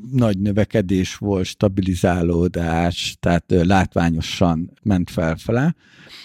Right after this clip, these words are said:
Jöttem én, aki, aki a reciproka volt ennek az egésznek,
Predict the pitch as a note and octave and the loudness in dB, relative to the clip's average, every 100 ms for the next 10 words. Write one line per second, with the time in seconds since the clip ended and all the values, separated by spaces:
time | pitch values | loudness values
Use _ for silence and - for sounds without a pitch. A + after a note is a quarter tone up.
0 | - _ _ _ _ _ D3+ F3 - C3 | -20 _ _ _ _ _ -2 -2 -2 0
1 | C3 A#2 G#2+ A2 G2 - A#2 G#2+ G#2 - | 2 2 2 2 0 0 0 2 2 -2
2 | - - G#2 A2+ - G2 G2 F#2 G2 F#2 | -6 -2 0 0 0 -2 -2 -2 -4 -2
3 | F2 - F#2 F2+ - D#2+ E2 F2+ G2+ - | -2 -2 -2 0 -2 -2 0 0 0 0
4 | D3+ - | 0 0